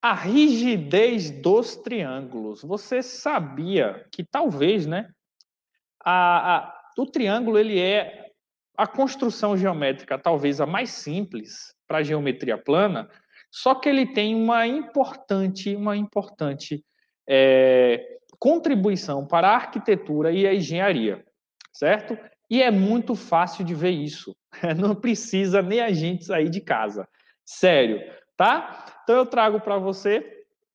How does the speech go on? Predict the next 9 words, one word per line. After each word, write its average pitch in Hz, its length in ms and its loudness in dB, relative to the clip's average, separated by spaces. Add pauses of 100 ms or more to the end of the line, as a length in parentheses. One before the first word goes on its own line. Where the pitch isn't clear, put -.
(640)
é, 143 380 2
uma 202 220 -2
informação, 190 560 -2
essa 220 180 -2
informação 180 520 -4
da 165 100 -2
rigidez 190 720 0
do 185 160 -4
triângulo, 160 640 -2